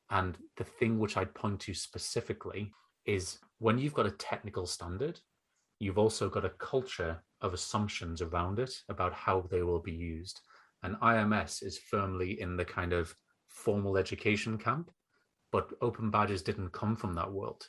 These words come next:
It came from a much more informal learning world. So there's a little bit of fire and ice going on here.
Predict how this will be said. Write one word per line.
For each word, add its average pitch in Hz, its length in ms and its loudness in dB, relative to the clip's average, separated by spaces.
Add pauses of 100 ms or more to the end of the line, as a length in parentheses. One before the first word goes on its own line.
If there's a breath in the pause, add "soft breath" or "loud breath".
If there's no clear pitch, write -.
(140)
It 104 140 -6
came 104 280 4
from 92 320 -2
a 87 180 2
much 98 200 -6
more 95 220 0
informal 98 600 0
learning 104 360 4
world. 85 340 -4 (240)
So - 160 0
there's 92 120 2
a 95 60 4
little 113 200 4
bit 95 120 2
of 92 100 2
fire 98 340 4
and 92 100 2
ice 95 180 2
going 82 300 -2
on 78 140 -4
here. 78 280 -2